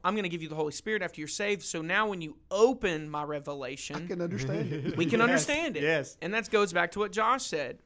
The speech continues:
Speaker 1: It's a revelation. It's a living thing. Here's a great example. We were talking about this yesterday.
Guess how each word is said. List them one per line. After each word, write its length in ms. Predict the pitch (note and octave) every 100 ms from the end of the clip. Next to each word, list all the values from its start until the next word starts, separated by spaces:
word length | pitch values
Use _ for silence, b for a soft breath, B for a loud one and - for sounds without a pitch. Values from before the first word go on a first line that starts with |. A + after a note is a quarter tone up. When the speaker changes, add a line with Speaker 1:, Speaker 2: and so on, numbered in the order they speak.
| -
Speaker 1:
It's 200 | C#3+ -
a 60 | D#3
revelation. 840 | D#3+ F3+ G3+ F#3+ F#3 F3+ F3+ F3
It's 180 | D3+ C#3+
a 80 | D#3
living 600 | D3+ E3+ G3 F#3 F#3 F3+ -
thing. 380 | B3 G#3+ C3+ A#2 -
Here's 140 | - C#3+
a 40 |
great 140 | D3 D3+
example. 440 | D3 D3+ C#3 - _ b b
We 200 | D#3+ G#3
were 120 | G3+ A3
talking 180 | A3
about 60 | F#3+
this 140 | F#3 A3
yesterday. 320 | G3+ -